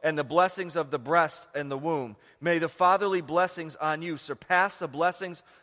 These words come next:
of my ancestor, reaching to the height of the eternal hills. May these blessings rest on the head of Joseph, who is a prince among his brothers." Look, do you hear the prophetic destiny that he's speaking over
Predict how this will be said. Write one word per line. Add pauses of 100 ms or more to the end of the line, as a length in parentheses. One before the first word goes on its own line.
of
my
ancestor,
reaching
to
the
height (240)
of
the
eternal
hills. (180)
May
these
blessings
rest
on
the
head
of
Joseph, (300)
who
is
a
prince (600)
among
his
brothers." (1900)
Look, (420)
do
you
hear
the
prophetic
destiny
that
he's
speaking
over